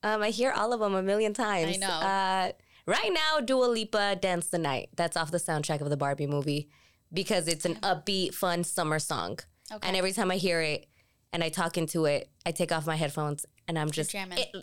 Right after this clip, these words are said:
Speaker 1: if you would see me by myself in the studio, you would think I'm nuts. <laughs> You would think I'm crazy.
Speaker 2: I think we need, like, you just need to have a camera
Speaker 1: <laughs>
Speaker 2: there because I'm always interested. It's like, unveil what happens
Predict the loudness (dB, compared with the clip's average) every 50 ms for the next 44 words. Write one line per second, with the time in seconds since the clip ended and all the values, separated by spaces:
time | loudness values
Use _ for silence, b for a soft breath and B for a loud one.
0 | -8 _ -2 -2 0 0 0 0 0 -2 -2 -2 -2 0 0 0 0 0 0 0
1 | 0 0 0 0 2 2 2 0 0 0 -2 0 0 0 0 0 0 0 0 -2
2 | -2 -2 0 0 2 2 2 0 0 -2 -4 -2 0 0 0 0 0 0 2 2
3 | 2 2 0 0 0 0 0 2 2 2 2 2 2 2 0 0 0 0 0 0
4 | 0 0 0 0 0 0 2 2 2 2 2 0 -4 -8 -10 -8 -4 -2 0 0
5 | 0 -2 -4 -4 -4 -2 -2 -2 -4 -6 -6 -6 -8 -8 -6 -6 -6 -4 -2 -2
6 | -2 -2 -4 -6 -6 -10 -12 -6 -2 -2 0 0 0 -2 -4 -6 -8 -10 -10 -8
7 | -8 -8 -4 0 2 4 4 4 4 4 2 0 -2 0 2 2 0 2 2 4
8 | 4 4 4 2 0 -2 -4 -4 -6 -6 -6 -4 -4 -2 -2 -2 0 0 0 0
9 | -2 -2 -2 -2 0 0 0 0 -2 -4 -6 -6 -6 -2 -2 0 2 2 2 2
10 | 2 2 0 0 0 0 0 0 0 -2 -6 -6 -6 -4 -4 -4 -4 -4